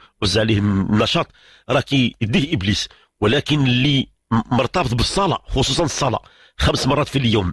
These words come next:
يلا كنغفل وكيجي الأذان كيقول لك: "الله أكبر، حي على الصلاة، حي الفلاح"، كتكون ديك الساعة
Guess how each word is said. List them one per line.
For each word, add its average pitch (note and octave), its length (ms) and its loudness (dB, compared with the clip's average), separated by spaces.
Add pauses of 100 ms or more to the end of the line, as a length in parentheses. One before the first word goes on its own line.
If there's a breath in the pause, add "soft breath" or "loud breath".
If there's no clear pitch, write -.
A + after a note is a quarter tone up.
يلا B2 220 0
كنغفل F3 480 -2 (500 soft breath)
وكيجي A2+ 500 2 (160)
الأذان A#2 340 0
كيقول C3 300 -2
لك: A#2 160 -2 (460 soft breath)
"الله A#2+ 400 0
أكبر، G#2+ 380 -2
حي B2 280 0
على A2 120 0
الصلاة، A#2 320 0
حي A#2+ 120 0
الفلاح"، C#3+ 360 -2 (320 loud breath)
كتكون C3+ 320 0
ديك A#2+ 120 0
الساعة B2 420 -2